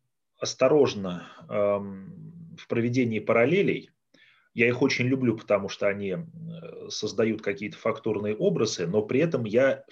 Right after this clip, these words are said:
всегда постоянно делаю оговорки, что, э, параллели опасны, потому что, э,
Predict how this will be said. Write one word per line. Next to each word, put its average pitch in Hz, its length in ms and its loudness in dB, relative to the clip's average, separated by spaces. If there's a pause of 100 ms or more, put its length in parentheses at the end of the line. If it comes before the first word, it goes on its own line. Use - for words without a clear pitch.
всегда 131 440 0
постоянно 110 800 -2 (520)
делаю 107 440 2
оговорки, 123 500 0
что, - 520 0
э, 98 460 -4
параллели 113 440 4
опасны, 110 680 0
потому 104 380 -6
что, 104 380 -4 (440)
э, 98 320 -2